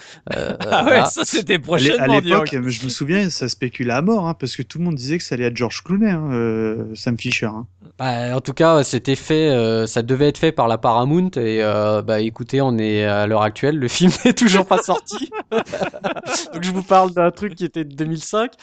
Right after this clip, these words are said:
Speaker 1: Par contre, ce qui est sorti en deux mille quatorze, il y a un fan film qui est, qui est sorti, qui a été fait, donc, par des fans, hein, euh, qui est, euh, que je mettrai en lien sur, euh, sur le post de l'émission, qui dure, euh,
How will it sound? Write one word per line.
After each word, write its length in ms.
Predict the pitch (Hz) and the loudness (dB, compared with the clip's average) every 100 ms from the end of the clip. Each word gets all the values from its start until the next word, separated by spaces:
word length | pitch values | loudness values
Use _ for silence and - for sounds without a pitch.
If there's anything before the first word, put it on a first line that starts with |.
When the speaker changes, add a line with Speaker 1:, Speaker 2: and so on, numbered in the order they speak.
| - 226 - _ - | -18 -18 -20 _ -2
Speaker 1:
Par 160 | 185 | 0
contre, 280 | - 220 202 | 2 -2 -2
ce 60 | - | -10
qui 220 | - 190 | -8 -6
est 40 | |
sorti 320 | 180 190 - 202 | -4 -4 -2 -2
en 80 | |
deux 120 | 160 160 | -2 -4
mille 160 | 160 | -4
quatorze, 540 | 175 151 170 180 190 160 | -4 -4 0 0 0 -2
il 40 | |
y 40 | 131 | -4
a 60 | |
un 120 | 127 | -4
fan 300 | 123 - 190 | -2 -2 -2
film 460 | - 196 196 147 113 - | -4 -4 -4 -4 -8 -16
qui 100 | - 127 | -10 -8
est, 60 | |
qui 100 | 120 | -6
est 40 | 131 | -6
sorti, 380 | 135 123 165 185 | -4 -6 -10 -6
qui 100 | 117 | -6
a 40 | |
été 180 | - 117 | -4 -6
fait, 280 | - 120 107 | -4 -4 -4
donc, 260 | 107 107 - | -6 -8 -8
par 160 | - | -8
des 120 | 98 - | -6 -4
fans, 300 | 156 190 156 | 0 0 0
hein, 280 | 151 139 104 | 0 0 -2
euh, 320 | 101 101 98 - | -2 -4 -6 -8
qui 300 | - 120 139 | -4 2 4
est, 340 | 143 143 143 143 | 6 4 4 4
euh, 420 | 117 107 104 107 | 4 4 2 0
que 160 | 107 120 117 113 | -2 0 0 0
je 120 | 120 | 2
mettrai 280 | 120 - 135 | 2 2 2
en 160 | 123 | 4
lien 280 | 120 127 135 | 2 2 2
sur, 320 | 135 - 101 | 0 -4 -4
euh, 360 | 101 98 104 104 | -4 -2 -2 -4
sur 160 | 104 113 | 0 0
le 120 | 104 | 2
post 240 | 123 123 | 0 2
de 80 | 117 | 2
l'émission, 540 | 104 107 107 139 170 - _ - | 2 2 2 2 0 -2 _ -6
qui 140 | 123 | -2
dure, 360 | 120 127 123 117 | 2 4 4 4
euh, 600 | 107 104 101 104 107 | 4 4 2 2 0